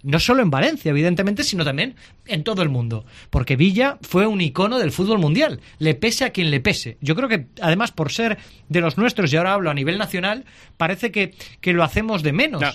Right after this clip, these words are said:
Speaker 1: Y hablamos de Drogba, de Eto'o, de otros grandísimos delanteros de, de aquella época. Villa es un delantero que trascendió a nivel mundial. Y
Speaker 2: Sí.
Speaker 1: por eso yo creo que también representa un poco la lona de Villa en la fachada de Mestalla a aquellos chavales y chavalas, que hay un montón,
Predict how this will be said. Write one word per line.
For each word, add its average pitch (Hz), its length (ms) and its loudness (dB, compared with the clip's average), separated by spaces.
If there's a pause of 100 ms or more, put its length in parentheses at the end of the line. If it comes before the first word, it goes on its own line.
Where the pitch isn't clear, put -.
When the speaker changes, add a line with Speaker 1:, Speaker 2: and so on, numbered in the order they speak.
Speaker 1:
Y 175 120 -2
hablamos 185 360 0
de 151 120 -4
Drogba, 202 500 2
de 143 160 -4
Eto'o, 226 400 4
de 175 80 2
otros 175 200 -2
grandísimos 185 440 0
delanteros 202 400 0
de, 180 160 2
de 160 120 0
aquella 170 300 0
época. 131 300 -2 (260)
Villa 190 460 2 (440)
es 214 300 -2
un 185 160 -2
delantero 214 400 2
que 220 140 0
trascendió 147 760 0
a 156 140 -2
nivel 143 400 -2 (100)
mundial. 160 560 4
Y 196 60 -2
Speaker 2:
Sí. 175 60 6
Speaker 1:
por 196 200 4
eso 294 380 -2 (260)
yo 147 100 0
creo 214 140 2
que 220 80 0
también 175 240 -2
representa 202 480 0
un 208 80 2
poco - 220 0
la 143 140 0
lona 214 260 2
de 208 80 -2
Villa 202 220 0
en 147 40 0
la 143 80 -2
fachada 180 320 0
de 214 120 2
Mestalla 220 480 2 (420)
a 151 100 0
aquellos 247 400 -4
chavales 226 460 0
y 214 80 0
chavalas, 226 420 2
que 190 140 -2
hay 226 100 0
un 220 160 0
montón, 190 540 4